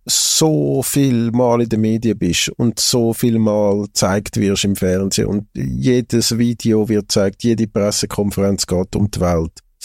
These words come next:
äh, all die Bilder, ich glaube, da, da ist es völlig okay, wenn du ein bisschen eitel bist und einfach auch, ähm,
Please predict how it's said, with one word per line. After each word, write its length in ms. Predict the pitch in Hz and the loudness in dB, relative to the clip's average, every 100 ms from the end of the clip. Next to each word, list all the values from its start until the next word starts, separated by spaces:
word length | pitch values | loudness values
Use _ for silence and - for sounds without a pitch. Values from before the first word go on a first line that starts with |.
| - _ _ - | -20 _ _ -8
äh, 220 | 110 104 | -4 -2
all 280 | 98 117 139 | 0 2 2
die 140 | 127 | 0
Bilder, 500 | 117 120 117 110 110 | 0 0 0 0 -2
ich 200 | 101 113 | -2 -4
glaube, 240 | - 120 - _ _ _ _ | -2 -2 -2 _ _ _ _
da, 340 | - 123 120 113 _ _ _ _ _ - - | 0 2 2 0 _ _ _ _ _ -14 -2
da 160 | 117 | 0
ist 200 | 131 120 | 2 0
es 100 | 120 | -2
völlig 300 | - 131 135 | -2 -2 -2
okay, 340 | 131 - 135 135 | -4 -2 0 0
wenn 120 | 127 | -2
du 60 | |
ein 60 | 123 | -2
bisschen 180 | 127 - | -2 0
eitel 340 | 117 135 123 | -2 0 -4
bist 260 | 113 120 - | -2 -2 0
und 140 | 113 | 0
einfach 300 | 113 113 110 | 0 -2 -4
auch, 380 | 110 110 110 113 _ _ _ - _ - | -2 0 -2 -4 _ _ _ -20 _ -8
ähm, 1080 | - 113 110 107 107 104 60 64 65 69 - | -2 0 2 2 2 0 0 0 0 -2 -2